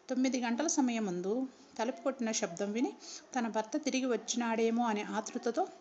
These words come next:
తాను పోయి తలుపు తెరిచింది దేవగిరి అమ్మ.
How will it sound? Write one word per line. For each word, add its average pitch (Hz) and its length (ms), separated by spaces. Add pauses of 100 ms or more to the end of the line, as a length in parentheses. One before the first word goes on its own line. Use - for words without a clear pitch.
(200)
తాను 208 220
పోయి 240 320 (380)
తలుపు 233 240
తెరిచింది 214 460
దేవగిరి 196 500
అమ్మ. 123 200